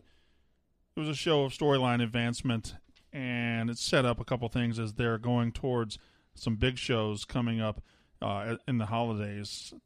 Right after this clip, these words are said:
This week, by the way, Dynamite, people have been saying, a lot of people have been writing me and, and tweeting me and, and emailing me saying,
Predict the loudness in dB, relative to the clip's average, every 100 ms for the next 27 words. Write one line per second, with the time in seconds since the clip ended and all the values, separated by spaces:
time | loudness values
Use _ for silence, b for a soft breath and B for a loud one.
0 | -12 0 0 2 0 2 2 2 0 0
1 | 2 2 2 2 0 -8 _ _ _ _
2 | _ _ _ _ _ -2 0 2 2 0
3 | 0 0 0 2 0 2 -2 0 -2 -2
4 | 0 2 2 2 2 0 -2 -6 -10 -10
5 | -12 _ -8 -2 0 2 2 2 0 -2
6 | -8 -8 -4 0 0 0 -4 -4 -4 -6